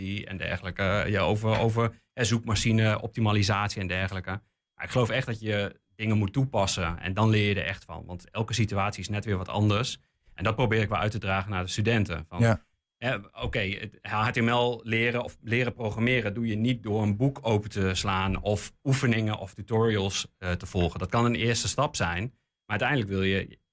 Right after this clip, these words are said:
Speaker 1: volgens mij, het doel is toch iets, iets m-, met technologie maken.
Speaker 2: Ja.
Speaker 1: Ehm,
Speaker 2: Gewoon de toepassing.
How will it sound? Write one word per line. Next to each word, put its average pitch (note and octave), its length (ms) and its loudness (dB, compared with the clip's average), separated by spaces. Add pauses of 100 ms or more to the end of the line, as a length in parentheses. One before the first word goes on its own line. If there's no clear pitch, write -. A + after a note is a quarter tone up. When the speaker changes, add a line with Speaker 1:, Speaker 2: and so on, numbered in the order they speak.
(180)
Speaker 1:
volgens - 200 -20
mij, G#2+ 160 0
het G2+ 140 -2
doel G2 160 0
is F#2 80 2
toch F#2+ 260 -4
iets, - 280 -4 (400)
iets G#2+ 200 -8
m-, G2 160 -4 (140)
met G2+ 220 0
technologie F#2+ 480 2
maken. A2 540 2 (100)
Speaker 2:
Ja. G#2+ 340 2 (380)
Speaker 1:
Ehm, F2 340 -8 (340)
Speaker 2:
Gewoon G#2+ 200 6
de G#2 80 4
toepassing. G2+ 600 2